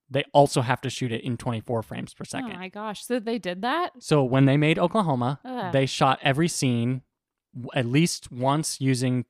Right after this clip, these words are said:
Speaker 1: twenty-four frame per second camera and then once using this thirty frames
Speaker 2: What's
Speaker 1: per second.
Speaker 2: the point?
Speaker 1: Well, the wider screen.
Speaker 2: Okay. So when we watch it today, which one are we watching?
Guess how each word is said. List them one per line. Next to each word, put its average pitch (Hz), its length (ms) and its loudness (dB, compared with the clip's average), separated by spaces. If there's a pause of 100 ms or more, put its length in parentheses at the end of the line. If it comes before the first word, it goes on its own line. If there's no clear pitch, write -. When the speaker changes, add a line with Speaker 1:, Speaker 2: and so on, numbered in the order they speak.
(100)
Speaker 1:
twenty-four 127 500 2
frame 113 240 -4
per 120 100 -8
second - 340 -10
camera 151 440 2 (120)
and 131 140 2
then 117 240 -2
once 123 460 -4
using 117 440 -2
this 110 280 -6
thirty 110 260 -6
frames 220 240 -6
Speaker 2:
What's 381 180 0
Speaker 1:
per 214 100 -6
second. - 160 -4
Speaker 2:
the 370 60 0
point? 262 380 -4 (480)
Speaker 1:
Well, 143 220 6
the 131 180 2
wider 120 360 2
screen. 104 400 -8 (340)
Speaker 2:
Okay. 180 340 -18 (420)
So 302 200 -2
when 269 180 -2
we 269 120 0
watch 262 280 0
it 208 80 -10
today, 180 600 -6 (180)
which 196 260 -10
one 180 140 -4
are 160 100 -6
we 156 120 -8
watching? 151 540 -10